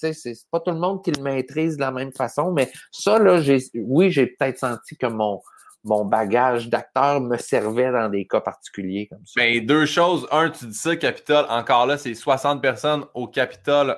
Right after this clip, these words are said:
Speaker 2: masqué. Hey,
Speaker 1: Ouais.
Speaker 2: ça aussi. Moi, quand j'ai fait, on était sur le gala de Jean-Michel Anctil et,
Speaker 1: Ouais.
Speaker 2: euh, Véronique Claveau ensemble.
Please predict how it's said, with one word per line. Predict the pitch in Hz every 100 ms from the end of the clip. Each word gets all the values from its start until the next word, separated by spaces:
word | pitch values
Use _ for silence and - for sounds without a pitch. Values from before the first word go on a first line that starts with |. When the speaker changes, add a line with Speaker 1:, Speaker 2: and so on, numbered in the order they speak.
| -
Speaker 2:
masqué. | 113 127 131 - - - 180 254 - _ -
Hey, | 151
Speaker 1:
Ouais. | - 110
Speaker 2:
ça |
aussi. | 156 - _ - _ 123
Moi, | 165 254 - - 165
quand | 175 151
j'ai | 156
fait, | 147 147 147
on | 147
était | 160 170
sur | 165 143
le | 139 135
gala | 135 139 156
de |
Jean-Michel | 135 127 143 135
Anctil | 127 123 156 156
et, | 127
Speaker 1:
Ouais. | 123
Speaker 2:
euh, | 139 -
Véronique | 117 127 -
Claveau | 123 123 156
ensemble. | 135 - 156 214